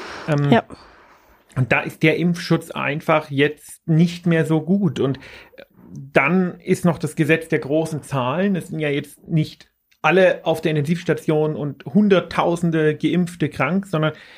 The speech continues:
Speaker 1: es sind trotzdem nur wenige. Aber man nimmt an, dass die Schutzwirkung so bei diesen Älteren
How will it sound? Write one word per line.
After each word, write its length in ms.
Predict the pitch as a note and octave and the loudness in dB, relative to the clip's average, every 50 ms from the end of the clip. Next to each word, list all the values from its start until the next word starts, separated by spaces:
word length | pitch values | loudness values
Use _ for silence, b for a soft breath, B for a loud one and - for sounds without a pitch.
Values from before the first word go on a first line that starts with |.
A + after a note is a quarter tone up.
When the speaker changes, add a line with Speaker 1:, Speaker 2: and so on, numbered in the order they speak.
| B B B B B B B B _ _ _ _ _ _ | B B B B B B B B _ _ _ _ _ _
Speaker 1:
es 200 | - C#3+ - - | -4 -4 2 4
sind 320 | E3+ F#3 F#3+ F#3 - - _ _ _ _ _ _ _ _ _ _ _ _ _ _ _ _ _ _ _ _ _ _ _ _ _ _ _ _ | 4 4 4 2 -2 -8 _ _ _ _ _ _ _ _ _ _ _ _ _ _ _ _ _ _ _ _ _ _ _ _ _ _ _ _
trotzdem 360 | - E3+ G3 F#3+ - G#3+ G3 F3 | 0 0 0 2 2 2 2 4
nur 220 | D#3 C#3+ C3+ B2 | 4 2 4 4
wenige. 600 | C3 C3 C#3 C#3+ C3+ A#2 A#2+ A#2 G#2+ G#2+ - - | 4 4 4 4 2 0 -2 -4 -6 -8 -10 -8
Aber 240 | - C#3+ - - C#3 | -8 -6 -4 -2 -2
man 160 | C#3+ C#3+ C#3+ | 0 0 0
nimmt 200 | C#3+ D3+ E3 E3 | 0 0 0 0
an, 200 | E3 D3 D#3 D#3+ | 0 -2 0 0
dass 120 | E3 E3 - | 0 -2 -2
die 100 | - D3+ | -4 -2
Schutzwirkung 760 | - - F#3+ F#3+ F#3+ - D3+ D3+ D#3+ E3 E3 - E3+ E3+ E3+ D3 | 0 2 2 2 0 -2 -2 0 0 0 0 0 0 0 2 0
so 120 | C#3+ D#3+ | 0 0
bei 140 | D#3 D3+ D3+ | 0 0 0
diesen 180 | D3 C#3 E3 - | 0 0 -2 -2
Älteren 840 | - D3+ D3 E3 D#3+ F3+ F3 D3+ D3+ E3 D#3+ D#3+ D#3+ D#3+ D#3+ D#3+ | 0 0 0 2 2 2 2 4 2 0 0 0 0 -2 -2 -4